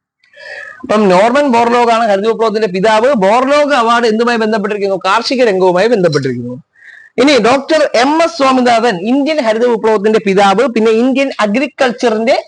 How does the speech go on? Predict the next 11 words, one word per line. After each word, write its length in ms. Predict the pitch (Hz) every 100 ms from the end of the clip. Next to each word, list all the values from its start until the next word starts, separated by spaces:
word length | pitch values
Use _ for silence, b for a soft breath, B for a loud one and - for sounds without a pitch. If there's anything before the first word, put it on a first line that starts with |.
| -
സ്ഥാപകൻ. 460 | - 185 170 139 143
ഇന്ത്യൻ 260 | 185 208
അഗ്രികൾച്ചറിന്റെ 640 | 208 190 220 226 208 214 208
പിതാവെന്നും 520 | 185 196 190 190 254 196
ഇന്ത്യൻ 280 | 190 220
ഹരിത 240 | 196 180 226
വിപ്ലവത്തിന്റെ 440 | 226 202 190 190
പിതാവ് 300 | 175 180 180
എന്നും 140 | 185 180
അറിയപ്പെടുന്ന 340 | 175 170 185
ഡോക്ടർ 480 | 180 202 - 233